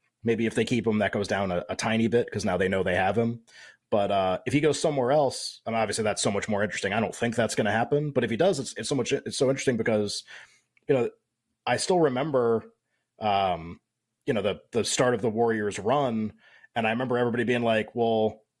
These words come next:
man, it's, like, so different what they do. It's so based around, you know, cutting," and, uh, they had these with the elevator screen. That was, like, a term that got popularized by them in terms of, like, how they get Curry and Klay open for threes, running them off this, like, really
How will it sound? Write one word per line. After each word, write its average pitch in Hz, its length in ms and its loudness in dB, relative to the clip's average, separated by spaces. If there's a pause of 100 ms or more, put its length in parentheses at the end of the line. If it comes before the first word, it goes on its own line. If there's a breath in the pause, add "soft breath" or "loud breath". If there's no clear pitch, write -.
(260)
man, 160 100 2
it's, 123 100 -2
like, 117 120 -4
so 156 180 4
different 139 280 -2
what 113 100 -4
they 113 100 -2
do. 151 320 2
It's - 160 0
so 139 100 2
based 123 300 0
around, 92 500 -4 (480)
you 110 120 -6
know, 76 160 -6
cutting," 135 640 0
and, 87 340 -8
uh, 80 320 0
they 98 80 0
had 98 80 0
these 92 180 -4
with 110 120 -2
the 87 320 -2
elevator 135 460 2
screen. 131 560 0
That 117 120 2
was, 120 120 0
like, 117 100 -2
a 110 40 -6
term 123 200 0
that 117 80 0
got 113 180 2
popularized 110 840 2 (320 loud breath)
by 110 160 4
them 107 240 0
in 101 80 -6
terms 104 240 -2
of, 101 80 -2
like, 104 100 0
how 104 140 2
they 101 100 -2
get 104 160 -2
Curry 107 300 0
and 101 80 -2
Klay 107 220 0
open 104 200 -2
for 95 140 -4
threes, 104 400 2
running 104 180 4
them 101 120 0
off 98 140 2
this, - 160 0
like, 98 140 -2
really 92 300 0